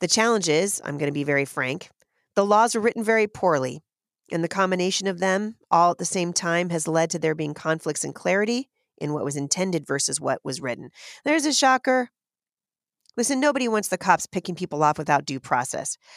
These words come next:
People want the police to resto-, respond proportionately to the crime that's being alleged. What they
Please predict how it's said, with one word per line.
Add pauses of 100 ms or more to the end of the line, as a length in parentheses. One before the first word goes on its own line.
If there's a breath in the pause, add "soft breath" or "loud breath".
(260 loud breath)
People
want
the
police
to
resto-,
respond
proportionately
to
the
crime
that's
being
alleged.
What
they